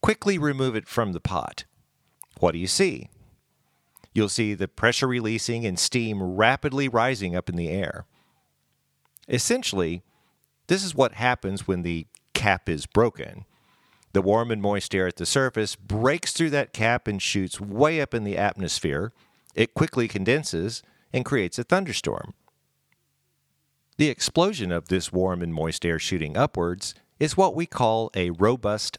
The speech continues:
updraft. Now,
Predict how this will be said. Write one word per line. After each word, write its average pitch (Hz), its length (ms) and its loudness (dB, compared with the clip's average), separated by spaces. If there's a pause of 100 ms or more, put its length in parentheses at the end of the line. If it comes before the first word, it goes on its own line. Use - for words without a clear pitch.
updraft. - 680 -4 (2000)
Now, 139 300 2